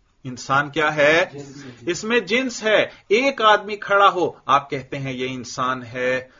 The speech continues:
दो खड़े हों, आप कहते हैं, "ये इंसान है।" दस खड़े हों, आप कहते हैं, "ये इंसान है।" सौ खड़े हों, आप कहते हैं, "ये इंसान है।" तो देखा,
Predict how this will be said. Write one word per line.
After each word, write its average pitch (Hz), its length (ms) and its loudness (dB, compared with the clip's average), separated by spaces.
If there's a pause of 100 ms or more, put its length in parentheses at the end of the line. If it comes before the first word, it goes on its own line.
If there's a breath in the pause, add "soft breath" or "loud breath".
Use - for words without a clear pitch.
(140 soft breath)
दो 208 220 6
खड़े 214 340 4
हों, 185 440 -4
आप 123 160 -6
कहते 123 260 -10
हैं, 127 200 -10
"ये 123 100 -8
इंसान 127 560 -6
है।" 127 400 -8 (200 loud breath)
दस 240 280 4
खड़े 202 300 2
हों, 185 220 -4 (220 loud breath)
आप 127 220 0
कहते 131 280 -8
हैं, 127 180 -8
"ये 127 120 -4
इंसान 127 640 -6
है।" 131 340 -6 (140 loud breath)
सौ 247 380 0
खड़े 202 340 2
हों, 165 220 -4 (220 loud breath)
आप 131 180 0
कहते 135 340 -6
हैं, 127 160 -8
"ये 127 140 -8
इंसान 131 640 -4
है।" 123 420 -6 (180 loud breath)
तो 127 80 -6
देखा, 147 440 0